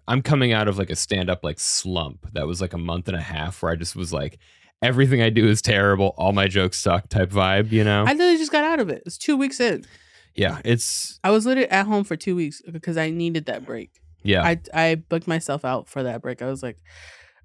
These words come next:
Speaker 2: "I need to f-, flip my apartment around. I need to do this. I need to s-, s-, be in solitude for a while."
Speaker 1: Yeah. I,
Speaker 2: Because
Speaker 1: yeah.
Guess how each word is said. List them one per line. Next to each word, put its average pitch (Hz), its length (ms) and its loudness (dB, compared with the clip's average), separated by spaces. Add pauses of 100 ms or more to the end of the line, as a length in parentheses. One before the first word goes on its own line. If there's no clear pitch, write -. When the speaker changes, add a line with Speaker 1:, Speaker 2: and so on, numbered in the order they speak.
(240)
Speaker 2:
"I 170 100 4
need 190 140 4
to 175 40 2
f-, - 260 -4
flip 180 340 -2
my 202 140 2
apartment 175 420 0
around. 139 220 -4
I 139 80 -4
need 160 160 2
to 151 60 0
do 156 160 0
this. 139 460 -4
I 160 120 -2
need 160 140 2
to 156 120 -2 (100)
s-, - 300 -10
s-, - 280 -14 (100)
be 156 180 -2
in 165 100 0
solitude 139 640 -2
for 127 140 -12
a 92 80 -8
while." 87 160 -6
Speaker 1:
Yeah. 87 240 2
I, - 40 -6 (800)
Speaker 2:
Because 151 480 2
Speaker 1:
yeah. - 160 -2